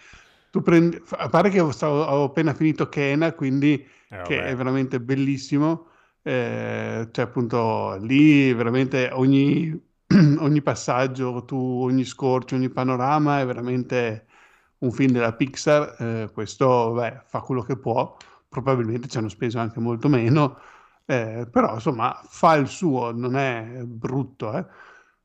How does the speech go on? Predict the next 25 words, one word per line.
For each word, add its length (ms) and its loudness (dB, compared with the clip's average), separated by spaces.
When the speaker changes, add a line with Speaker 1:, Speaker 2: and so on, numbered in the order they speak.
Speaker 1:
Però, 520 4
insomma, 420 -6
mm, 640 0
sì, 440 -10
mm, 340 0
stilisticamente, 1700 0
diciamo 340 0
che 100 0
non 200 4
ha 80 4
incontrato 580 2
il 180 -2
cento 280 -4
per 140 -6
cento 260 -2
del 80 0
mio, 960 2
del 120 -2
mio 240 2
gusto, 580 -6
però, 320 0
insomma, 360 -8
fa 300 0
il 140 2
suo. 440 -10